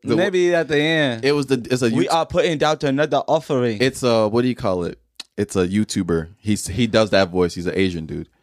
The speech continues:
Speaker 1: He does it on purpose. He does, like, the stereotypical shit.
Speaker 2: Oh, maybe I am gonna. Go ahead.
Speaker 1: Yeah. <laughs> But then, so they get offering from
Speaker 2: Offering.
Speaker 1: you below the, bef-,
Speaker 2: Offering.
Speaker 1: I said below. Before the, um,
Speaker 2: Offering.
Speaker 1: What, I said,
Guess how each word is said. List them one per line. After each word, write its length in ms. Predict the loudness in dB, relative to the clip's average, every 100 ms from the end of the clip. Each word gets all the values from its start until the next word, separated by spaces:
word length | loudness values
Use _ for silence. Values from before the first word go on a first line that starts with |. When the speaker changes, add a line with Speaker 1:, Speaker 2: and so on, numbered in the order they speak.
| _ _
Speaker 1:
He 120 | 0
does 220 | 2 2
it 80 | 0
on 100 | -2
purpose. 240 | 0 0
He 80 | 0
does, 180 | 0 0
like, 120 | 0
the 80 | -2
stereotypical 800 | -2 0 2 0 -4 -6 -6 -6
shit. 140 | -2 0
Speaker 2:
Oh, 380 | 2 2 0
maybe 280 | 0 -2 0
I 120 | 0
am 220 | 0 -4 -4
gonna. 260 | -6 -6
Go 120 | -4
ahead. 180 | -2 0
Speaker 1:
Yeah. 400 | 0 0 0 -2 -4 -10 -14 -4
<laughs> 60 | -4 -4 -8 -8 -12 -12 -2
But 180 | 0 2
then, 180 | 2 2
so 120 | -2
they 140 | -2
get 280 | 0 0 0 -2
offering 340 | 0 0 -2
from 120 | -2 -2
Speaker 2:
Offering. 100 | -2
Speaker 1:
you 60 |
below 460 | 0 -2 0 0 0
the, 360 | 0 0 0 -2 -4
bef-, 60 |
Speaker 2:
Offering. 280 | -4 -4 -6
Speaker 1:
I 20 |
said 180 | -4 -4
below. 300 | -2 -4 -4 -8 -6 -2
Before 360 | 0 2 2
the, 480 | 4 4 4 4 2
um, 200 | 0 -6 -12 -8
Speaker 2:
Offering. 440 | -6 -6 -8 -10 -16 -20 _ _ _ _ -20 -18 -18 -20 -16 -2
Speaker 1:
What, 160 | 2
I 80 | 2
said, 200 | 4 2